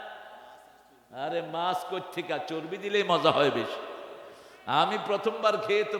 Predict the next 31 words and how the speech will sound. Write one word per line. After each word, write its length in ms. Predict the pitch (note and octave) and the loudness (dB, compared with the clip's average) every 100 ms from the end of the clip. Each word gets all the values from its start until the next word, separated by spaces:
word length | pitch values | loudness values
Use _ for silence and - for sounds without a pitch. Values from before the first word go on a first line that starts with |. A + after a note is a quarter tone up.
| F3+ | 0
পাগল 300 | F3 G3 F#3+ | 0 2 0
হয়ে 160 | F3+ C#3+ | 0 -2
যাওয়ার 220 | C3+ A#2 | -2 -4
বসে। 260 | - - - - - - - | -8 -12 -14 -18 -20 -20 -8
তাহলে 200 | - A#3 | 0 2
সরান্ন 580 | - D#4 F4+ F4 - C4+ | 4 8 10 10 8 4
খাওয়া, 280 | - F3 B2+ - - - - | 4 6 4 2 -2 -6 8
আর 300 | D4 G#4 G4 - | 12 12 12 12
তোর 100 | B3+ | 10
আলু 220 | G#3+ F#3+ F#3+ | 10 10 8
ঘাটির 340 | F3+ F3 D3+ | 6 4 4
একদিন 360 | C#3 - B2+ A#2 | 2 0 -2 -2
আর, 120 | A2+ | 0
আর 100 | A2 | 0
আমার 240 | A2 G#2+ | 0 0
একদিন। 300 | G2+ F2+ E2+ D#2+ - - - - - - - - - - - - - - - B2 A#2+ A#2 - - - - _ _ - | -2 -4 -8 -8 -10 -12 -14 -16 -20 -20 -16 -16 -14 -16 -18 -20 -20 -20 -20 -20 -20 -20 -20 -20 -20 -20 _ _ -14
মোটামুটি 640 | C#3 E3 F#3+ F#3 F#3+ G3 | -8 -2 0 2 0 -2
ভাত 500 | E3+ - G3+ G#3 - | 0 4 4 4 4
খাইনি, 340 | F#3+ A3+ G#3+ | 6 8 6
দুই 200 | E3 F#3+ - | 4 2 -2
প্লেট 260 | G3+ D#3+ - | -2 0 0
খাইছি 320 | D#3 - C3 | 0 0 0
আলু 180 | A2+ A2 | 0 -2
ঘাটি। 240 | A2 - - - - - - - - | -6 -8 -12 -16 -18 -20 -20 -20 -10
শেষে 420 | - C3+ F3 F#3 | -6 -2 0 0
দেখি 280 | E3 E3 F#3 | -2 -4 -2
যে 220 | F3 D#3+ | 0 -2
স্টেজে 340 | - G3 F#3+ | 0 -2 0
উঠাই 300 | F3 D3 A3 | -2 0 -2
তো 140 | G#3+ F#3 C#3 | -2 -4 -6
কঠিন। 280 | A#2+ A#2+ | -6 -8